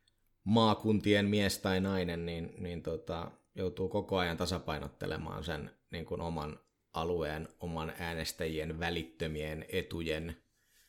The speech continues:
ja sitten niin kuin valtakunnallisen kokonaiskuvan edun välillä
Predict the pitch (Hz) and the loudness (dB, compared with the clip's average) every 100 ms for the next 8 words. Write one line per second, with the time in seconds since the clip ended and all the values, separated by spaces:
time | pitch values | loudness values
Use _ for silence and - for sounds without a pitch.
0 | _ 76 82 78 82 73 - 85 78 82 | _ -4 0 0 -2 -6 -6 -6 -4 -4
1 | 87 80 80 - - 82 80 80 85 82 | -4 -2 -2 -4 -6 -6 -4 -4 -4 -4
2 | 82 78 104 87 95 - - 55 53 - | -6 -6 -6 -6 -6 -8 -8 -6 -6 -8
3 | _ _ _ _ - - 110 98 92 76 | _ _ _ _ -10 -8 -6 -4 -4 -4
4 | 69 | -6